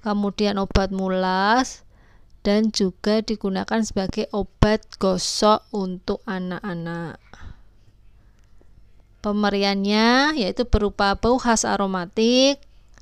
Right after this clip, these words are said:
di mana rasanya mirip dengan kamfer. Bagian yang digunakan itu adalah buah yang masak.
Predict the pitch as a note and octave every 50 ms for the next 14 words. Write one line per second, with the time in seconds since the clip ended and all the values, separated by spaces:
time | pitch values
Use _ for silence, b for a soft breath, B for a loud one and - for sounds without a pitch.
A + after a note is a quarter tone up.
0 | - - - G3 F#3+ F#3+ F#3+ G3 G3 G3 G3+ F#3+ - - G3 G3+ G3+ F#3+ F#3+ G3
1 | G#3 A3+ A#3+ B3+ C4 B3 A3+ G3+ G3 F#3+ G#3+ A#3 A3+ - - F#3+ F#3 F#3 F#3 F#3+
2 | G3 - G3 F#3 F3+ F3 E3+ - - G3+ F#3+ F#3 F3+ F3 E3+ E3 D#3+ - - G3
3 | F#3 E3 - - - - - - - - - - - - - b b b b b
4 | b b b b b b - - A3+ A3 - - B3 B3 B3+ B3+ A#3 A#3+ A#3 -
5 | B3+ B3+ D#4 F4 D#4 - - C4+ B3+ B3+ B3+ B3+ A#3+ A#3 A#3+ C4+ B3 A3+ G#3+ A3+
6 | A3 A3 A3+ A#3 - - G#3+ F#3+ F3+ F#3 G3+ A3 A3+ G#3+ G#3 G3+ G3+ G#3+ A3+ C4
7 | C#4 - - - - - - - - G#3+ F3 F3+ E3 - - - F#3 F#3 F#3 F#3
8 | F3+ F#3+ -